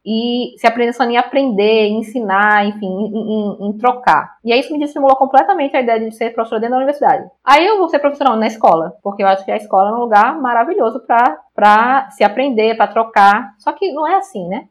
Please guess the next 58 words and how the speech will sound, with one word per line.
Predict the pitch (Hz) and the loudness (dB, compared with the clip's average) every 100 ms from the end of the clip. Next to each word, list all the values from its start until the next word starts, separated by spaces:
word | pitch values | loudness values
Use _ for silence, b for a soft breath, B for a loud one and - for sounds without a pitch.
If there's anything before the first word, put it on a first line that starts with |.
| _ | _
Porque | - | -6
aí, | 202 | -4
de | 277 | -2
novo, | 254 208 | -2 -2
eu | |
fiz | 202 233 | -4 -6
o | 254 | -4
caminho | 247 320 | -4 -4
errado. | 294 190 180 | -2 -2 -2
Pra | 240 | -4
ser | 240 | -2
professora | 320 240 | -2 -2
na | 196 | -4
escola, | 180 240 254 | -2 2 2
eu | 240 | 2
tinha | 220 | -4
que | 220 | -4
ter | 220 | -4
feito | 220 226 | -4 0
graduação, | 214 208 220 233 277 - - | 2 2 0 -2 -6 -8 -8
eu | |
tinha | 185 226 | -4 -2
que | |
ter | 226 | -2
feito | 208 208 | -2 -2
licenciatura | 277 480 440 466 453 302 226 | -2 0 2 2 2 4 4
em | 180 | 2
alguma | 214 202 214 | 2 2 0
coisa, | - 233 262 359 - - | 4 6 4 0 -8 -6
né? | 240 - _ _ _ _ | -6 -6 _ _ _ _
Pra | 254 | 2
poder | 226 240 | 4 4
fazer | 277 277 240 254 359 - - _ | 6 6 6 4 4 -2 -14 _
uma, | - 262 254 | 4 6 6
né, | 226 247 269 | 4 4 4
um | |
concurso | - 285 285 294 - | 6 6 6 2 4
pra | 269 | 6
uma | 262 | 6
escola | 269 247 240 | 4 2 2
pública | 240 302 349 330 | 2 0 0 4
ou | 262 285 | 4 6
pra, | 285 285 233 | 4 0 0
ou | 254 | 2
pra | 262 | 4
arrumar | 254 254 | 2 2
um | |
emprego | 254 233 233 | 0 0 0
numa | 240 | 0
escola | 240 220 | 2 4
particular, | 226 233 226 | 2 2 0
não | 269 | 2
dá | 277 339 | 4 4
pra | 370 | 2
ser | 359 - | -6 -8
professora | 220 226 226 196 | -8 -6 -6 -4
na | 190 | -4
escola | 196 - 170 - | -4 0 0 -2